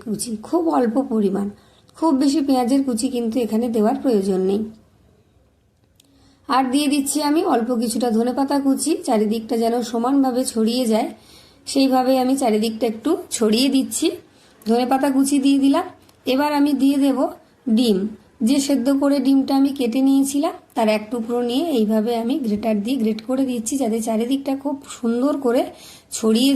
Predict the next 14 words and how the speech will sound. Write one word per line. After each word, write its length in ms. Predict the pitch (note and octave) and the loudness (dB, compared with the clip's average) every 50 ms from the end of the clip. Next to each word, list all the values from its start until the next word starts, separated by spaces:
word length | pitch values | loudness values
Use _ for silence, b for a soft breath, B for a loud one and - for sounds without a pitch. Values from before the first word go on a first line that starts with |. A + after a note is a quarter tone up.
| B3+ | 2
যায়। 160 | B3 A#3+ D4+ F#4 - - b b b b b b b | 2 0 0 -2 -8 -14 b b b b b b b
আর 100 | - G#3+ G#3 | 0 2 2
এইভাবে 320 | A#3 B3 B3+ C4 C4 C#4 C#4 C#4 | 2 2 2 2 2 2 2 2
পুরটা 280 | C#4 C#4 C#4 - - C4+ | 0 0 0 0 0 2
যদি 200 | C4+ C#4 C4+ C#4 C#4 C4+ | 2 2 4 4 2 2
আপনারা 260 | C4 - C#4 C4 C4+ C4+ C#4 | 2 0 0 0 0 0 0
তৈরি 240 | B3 A#3+ A#3+ A#3 C4 C4+ | 0 0 0 0 0 0
করে 220 | C#4 C4+ C#4 C#4+ C4+ A#3+ | 2 2 2 2 2 2
নেন, 140 | A3+ A#3 C#4+ C#4 - | 0 0 -2 -2 -2
তাহলে 280 | A3+ G#3+ A3 A#3 B3 B3+ A3+ - | 0 2 2 2 2 0 -2 -2
সময়টাও 460 | - A#3 A3+ A#3 B3 B3+ B3+ C#4+ C#4+ C#4+ | -2 -2 0 0 0 0 0 -2 -2 0
কম 180 | C#4 C#4+ C#4 C#4 C#4 C#4 | 0 2 2 4 4 4
লাগবে 260 | C#4 C4+ B3+ A#3+ D4+ F#4+ F#4 - b b b b b b b b b b b - | 2 2 0 0 -2 -2 -4 -6 b b b b b b b b b b b -4
আর 200 | A3 G#3+ A3+ | -2 -2 -2